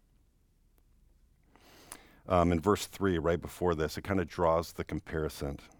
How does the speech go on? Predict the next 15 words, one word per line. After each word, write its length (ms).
And 100
it 60
says, 280
"Our 220
Lord 500
is 220
in 140
the 80
heavens 480
and 180
does 300
all 380
that 220
he 140
pleases," 680